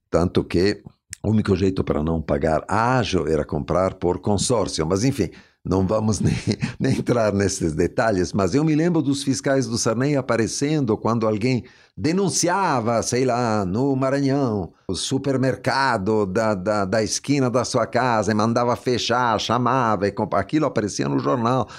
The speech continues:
a foto do cara, que era, "Eu sou fiscal do Sarney", chegava no caixa. Era incrível, era aquela coisa tipo, nos Estados Unidos chama citizen detention, né? Eu tenho o direito como cidadão de prender a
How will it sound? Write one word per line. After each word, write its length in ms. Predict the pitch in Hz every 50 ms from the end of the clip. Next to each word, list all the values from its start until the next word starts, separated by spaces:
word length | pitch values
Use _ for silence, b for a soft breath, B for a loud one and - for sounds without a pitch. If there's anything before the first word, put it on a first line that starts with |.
| B B B
a 100 | - 107
foto 460 | - - 131 139 151 160 156 160 135
do 100 | 123 127
cara, 480 | - - 113 123 127 117 101 90 82
que 120 | - - 107
era, 180 | 110 123 120 - 131
"Eu 200 | 143 156 160 151
sou 160 | - 185 180
fiscal 540 | 180 180 175 - - 165 165 185 165 165 170
do 100 | 156 151
Sarney", 480 | - 175 170 160 151 151 147 143 117 101
chegava 400 | 87 - 92 95 101 104 110 113
no 100 | 110 104
caixa. 480 | 101 - 120 110 104 85 - - 85 - B B B B B B
Era 200 | - - 131 160
incrível, 580 | 180 143 - 151 160 196 208 170 135 101 80 73
era 200 | 87 98 95 95
aquela 300 | 87 - 117 98 92 85
coisa 380 | - 101 104 117 113 95 104 92
tipo, 540 | - - 107 92 - - 95 85 82 78 B B B B B B B -
nos 200 | - 78 80 73
Estados 440 | 85 87 - - 95 92 90 78 -
Unidos 340 | 92 87 90 95 85 90 80
chama 300 | - - 95 92 92 82
citizen 580 | 80 - - 123 117 95 98 90 90 98 92 87
detention, 600 | 87 92 85 - - 98 95 85 78 - 82 76
né? 160 | 78 85 90
Eu 80 | 87 80
tenho 260 | - 90 90 92 92
o 40 | 87
direito 520 | 87 104 101 98 110 123 127 110 - -
como 220 | - 113 101 98 90
cidadão 500 | - 113 98 98 95 90 98 98 92 87
de 120 | 82 82
prender 640 | - - - 117 113 107 101 101 95 107 107 104 95
a 100 | 87 76